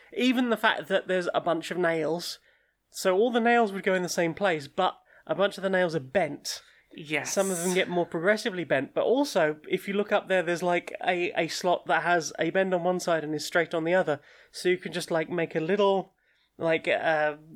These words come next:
Speaker 1: gradient of how bented that
Speaker 2: Yes.
Speaker 1: nail.
Speaker 2: I saw both of those levels, and those were the levels that, like, when you were like, "Oh, there was only two levels that seemed satisfying," I was like, "Mm, in, in,
Speaker 1: So that was the
Speaker 2: these."
Speaker 1: first one.
Speaker 2: Yeah, and then was the other one the, the, with the tools, was it?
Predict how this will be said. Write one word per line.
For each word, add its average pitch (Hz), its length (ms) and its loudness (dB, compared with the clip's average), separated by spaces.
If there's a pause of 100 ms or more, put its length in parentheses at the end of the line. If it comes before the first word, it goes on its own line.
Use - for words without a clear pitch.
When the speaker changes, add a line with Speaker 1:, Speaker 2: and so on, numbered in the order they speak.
(100)
Speaker 1:
gradient 165 580 2
of 147 220 0
how 175 220 2
bented 165 380 0
that 156 200 0
Speaker 2:
Yes. 185 100 0
Speaker 1:
nail. 139 280 0 (280)
Speaker 2:
I 226 120 2
saw 285 340 2
both 202 380 -2
of 196 120 -2
those 190 220 0
levels, 185 420 0
and 170 140 -4
those 180 260 0
were 175 200 4
the 165 140 0
levels 160 360 0
that, 160 140 -2
like, 160 160 0
when 185 100 2
you 208 80 2
were 202 60 4
like, 196 160 2
"Oh, 214 100 -2
there 208 140 -2
was 202 100 -2
only 247 220 0
two 240 160 0
levels 196 320 0
that 185 100 -2
seemed 185 220 -6
satisfying," 160 380 -2
I 139 40 -2
was 143 80 -4
like, 139 180 0
"Mm, 151 220 -8
in, 147 220 -6
in, 147 340 -4
Speaker 1:
So 175 80 2
that 220 100 4
was 175 120 0
the 180 80 0
Speaker 2:
these." - 40 -14
Speaker 1:
first 175 220 2
one. 165 160 0
Speaker 2:
Yeah, 151 300 2 (260)
and 185 160 -2
then 190 220 -2
was 202 160 -2
the 233 120 2
other 233 120 0
one 226 140 -2
the, 208 100 2
the, 175 560 -6
with 175 100 -10
the 185 80 -10
tools, 392 680 -2
was 381 160 -2
it? 440 220 2